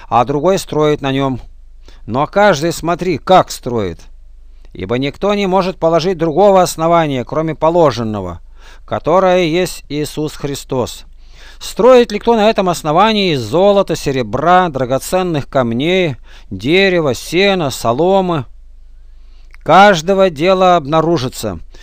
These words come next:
ибо день покажет, потому что в огне открывается, и огонь испытает дело каждого, каково оно есть. У кого дело, которое он строил, устоит, тот получит награду. А у кого дело сгорит,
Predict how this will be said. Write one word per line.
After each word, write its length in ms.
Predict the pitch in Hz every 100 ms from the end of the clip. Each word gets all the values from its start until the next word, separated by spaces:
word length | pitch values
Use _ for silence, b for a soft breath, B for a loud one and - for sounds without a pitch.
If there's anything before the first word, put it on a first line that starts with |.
| b -
ибо 260 | 123 165
день 260 | 170 233 160
покажет, 640 | - 151 165 135 101 95
потому 300 | - 104 135
что 180 | 151 139
в 60 | 139
огне 360 | 156 196 226
открывается, 720 | 208 - 180 175 175 160 -
и 140 | 156 127
огонь 420 | 120 117 156 147
испытает 580 | 127 - 123 156 160 143
дело 260 | 120 135 127
каждого, 520 | - 117 113 104 101
каково 500 | 101 98 113 139 143
оно 160 | 113
есть. 520 | 107 98 98 - - - - - - - - B B B B B
У 60 |
кого 280 | 147 220 240
дело, 320 | 202 220 180
которое 420 | 165 175 208 190 165
он 100 | 160
строил, 560 | - 196 185 135 - - - - - - - -
устоит, 680 | 131 - 135 180 269 - - - - -
тот 220 | 160 -
получит 400 | 160 131 - 147
награду. 480 | 117 101 110 107 104 - B B B
А 180 | - 151
у 100 | 202
кого 340 | 196 226 240 208
дело 400 | 165 220 165 123
сгорит, 760 | 98 101 147 180 285 - -